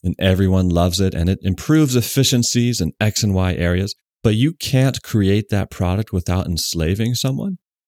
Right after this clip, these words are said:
you can't create that product without destroying the drinking water of a distant village, then I think your product is garbage, worse than garbage, and we should reject it. We shouldn't support it in any way.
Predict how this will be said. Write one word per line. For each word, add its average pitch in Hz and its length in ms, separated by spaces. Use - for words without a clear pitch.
you 123 120
can't 151 260
create 107 320
that 123 180
product 123 360
without 104 260
destroying 101 720
the 98 100
drinking 101 440
water 117 240
of 90 80
a 87 60
distant 92 440
village, 98 400
then 101 80
I 113 80
think 151 260
your 131 140
product 92 560
is 82 140
garbage, - 600
worse 110 480
than 98 220
garbage, 82 420
and 90 140
we 120 120
should 131 280
reject 92 640
it. - 120
We 104 100
shouldn't 202 200
support 117 340
it - 80
in 80 80
any 80 160
way. 73 160